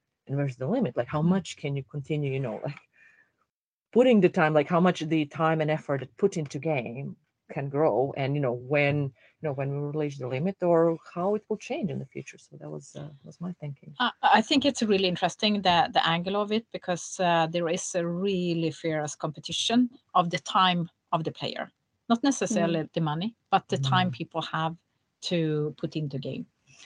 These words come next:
Speaker 2: And with that, of course, if I'm saying that, "Oh, now I'm going to use these two hours and do something for me," I would want to have the best.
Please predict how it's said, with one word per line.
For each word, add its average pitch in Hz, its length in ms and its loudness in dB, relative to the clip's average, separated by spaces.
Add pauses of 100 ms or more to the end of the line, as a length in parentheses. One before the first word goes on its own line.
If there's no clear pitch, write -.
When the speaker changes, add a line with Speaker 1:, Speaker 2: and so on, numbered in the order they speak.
(340)
Speaker 2:
And 208 240 8
with 240 320 6
that, 180 320 8
of - 180 -10
course, 175 460 2
if 190 200 -2
I'm 208 340 4
saying 180 360 0
that, 160 280 4
"Oh, 190 260 8
now 190 240 4
I'm 185 120 2
going 170 180 -4
to - 100 -10
use 170 240 -2
these 160 180 -4
two 160 220 -2
hours 151 420 0
and 160 120 -6
do 151 120 -6
something 143 640 -8 (420)
for - 180 -4
me," 151 280 -4 (640)
I 185 160 8
would 185 300 -2 (480)
want 180 280 0
to 165 80 -2
have 147 220 -2
the 156 80 -6
best. - 440 -16